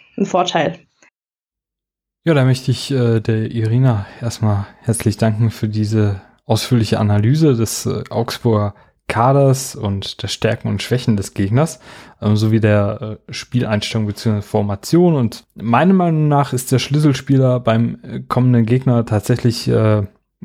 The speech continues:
Speaker 2: vor allem jetzt, da Felix Udokai verletzt ist, äh, Rafa Gikiewicz ist einfach ein Hammer-Torwart, das mit hundertsieben Paraden in der Bundesliga, äh, der drittbeste, was die gehaltenen Bälle angeht.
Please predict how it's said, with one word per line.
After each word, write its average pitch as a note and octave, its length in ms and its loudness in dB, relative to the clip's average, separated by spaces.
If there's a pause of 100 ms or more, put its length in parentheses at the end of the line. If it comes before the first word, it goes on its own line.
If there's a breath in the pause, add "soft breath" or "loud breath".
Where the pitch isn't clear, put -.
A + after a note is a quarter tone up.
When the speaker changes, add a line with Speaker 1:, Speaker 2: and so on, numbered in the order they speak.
(120)
Speaker 2:
vor - 200 -2
allem G2+ 100 -2
jetzt, B2 540 -2
da G2+ 240 0
Felix - 360 -2
Udokai A2+ 380 0
verletzt G#2 400 -2
ist, - 220 -2 (440 loud breath)
äh, G2+ 80 -2
Rafa G#2+ 300 0
Gikiewicz C3+ 640 0 (320 loud breath)
ist - 160 -2
einfach A2 220 0
ein G#2 200 0
Hammer-Torwart, B2 800 0
das - 240 -8
mit G#2+ 300 -6
hundertsieben A#2+ 640 2
Paraden G#2 580 2
in A2+ 140 -4
der G#2+ 80 -4
Bundesliga, A2 720 -2 (360 loud breath)
äh, G2+ 220 -2
der G2 320 -2 (240)
drittbeste, B2+ 800 -2
was A2 140 -2
die A#2 140 -8
gehaltenen G#2 480 0
Bälle A#2 220 2
angeht. B2+ 360 2